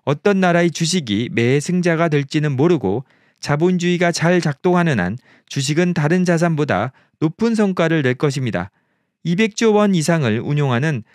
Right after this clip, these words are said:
피셔 인베스트먼트의 창업자 켄 피셔는 글로벌한 시각을 가지고 전 세계 주식시장을 편입하는 지수를 추종해야 한다고 주장했습니다.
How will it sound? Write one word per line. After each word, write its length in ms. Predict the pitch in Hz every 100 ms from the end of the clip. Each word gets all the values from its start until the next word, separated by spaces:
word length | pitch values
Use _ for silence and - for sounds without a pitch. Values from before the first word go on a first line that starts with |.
| _
피셔 400 | - 208 - 214
인베스트먼트의 1000 | 185 165 165 151 - 143 147 131 104 110
창업자 540 | - 180 175 - 87 - _ _ _
켄 280 | - 240 233
피셔는 540 | 233 214 214 117 110 135 _ _ -
글로벌한 600 | 170 208 196 185 185 180
시각을 500 | - 202 160 151 156
가지고 540 | - 143 156 107 110
전 260 | - 156 165
세계 260 | 180 185
주식시장을 640 | 170 156 170 - 165 120 104
편입하는 580 | 131 196 196 190 185 175
지수를 420 | 160 147 98 107
추종해야 480 | - - 202 190 180
한다고 360 | 147 123 127
주장했습니다. 760 | 139 131 139 143 - 123 98 82